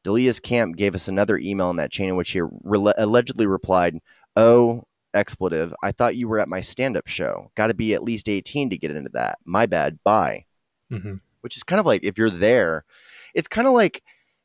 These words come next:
Speaker 1: can you get in trouble for going to a bar and picking up a girl that's drinking and taking her home, and then later you find out that she was seventeen in the club on a fake?
Speaker 2: I think people have gotten in trouble for that, yes.
Speaker 1: Well,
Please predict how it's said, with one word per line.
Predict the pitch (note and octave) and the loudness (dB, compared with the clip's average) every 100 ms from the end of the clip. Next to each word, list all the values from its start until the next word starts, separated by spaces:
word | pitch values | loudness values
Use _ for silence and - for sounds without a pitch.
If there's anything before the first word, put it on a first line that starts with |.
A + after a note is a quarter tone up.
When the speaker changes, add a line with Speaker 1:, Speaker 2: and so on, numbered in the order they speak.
| _ | _
Speaker 1:
can | - E3 | 0 2
you | G3 | 0
get | A3+ B3 | 2 2
in | D3+ | 2
trouble | A#2+ C#3+ D3 C#3+ | 0 2 2 2
for | C3+ | 0
going | A2+ B2+ C3 | 2 2 2
to | A#2+ | 2
a | F#2+ | 2
bar | E2+ F2+ G2+ C3+ D#3 | 4 4 4 0 -4
and | - A2 | -8 -4
picking | B2 C3+ C3 | -4 -2 -4
up | A#2 | -4
a | |
girl | - G2+ A2+ | 0 2 4
that's | A#2 - | 2 -2
drinking | - G2 G#2 C3+ | -10 -10 -6 -6
and | A2+ | -4
taking | - G#2 - | -2 -4 -2
her | F#2 D#2+ | -6 -2
home, | A2+ A2+ G2 | 0 0 0
and | E2+ G2 | -4 -4
then | F#2+ | -4
later | F2+ G#2 A#2 A2 | 0 2 2 0
you | G2 | -4
find | - F#2+ F2+ | -2 0 0
out | E2+ | -2
that | D2 | -6
she | - A2+ | -6 -6
was | F2+ | -4
seventeen | - G2 F#2 E2 - A2 F#2+ E2+ - _ _ _ _ - | 0 0 0 -6 -6 -6 -4 -6 -10 _ _ _ _ 0
in | B2+ | 2
the | C3 | 2
club | - G#2 G2 F2+ - | 0 4 4 4 0
on | F2 | -4
a | |
fake? | D#2 - G2 - - - _ - | -2 0 0 -2 -14 -20 _ -10
Speaker 2:
I | A2 G#2 _ _ _ _ _ | -6 -6 _ _ _ _ _
think | B2+ A#2+ | -4 -2
people | A2+ G#2 G2+ | -2 0 0
have | F#2+ G2 | 0 -4
gotten | F#2 - | -8 -10
in | G2+ | -14
trouble | - - | -14 -14
for | - - | -12 -12
that, | - - | -10 -12
yes. | - - - _ | -14 -16 -20 _
Speaker 1:
Well, | - D3+ A#2 | 4 6 6